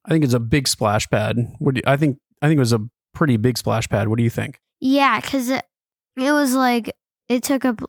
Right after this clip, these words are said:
Speaker 2: like, half of the top deck, and it was actually a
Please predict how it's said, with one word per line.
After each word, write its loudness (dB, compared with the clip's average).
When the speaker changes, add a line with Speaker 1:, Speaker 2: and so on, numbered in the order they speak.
Speaker 2:
like, 0
half -2
of 0
the -2
top -2
deck, -2
and 0
it 0
was 0
actually 0
a -2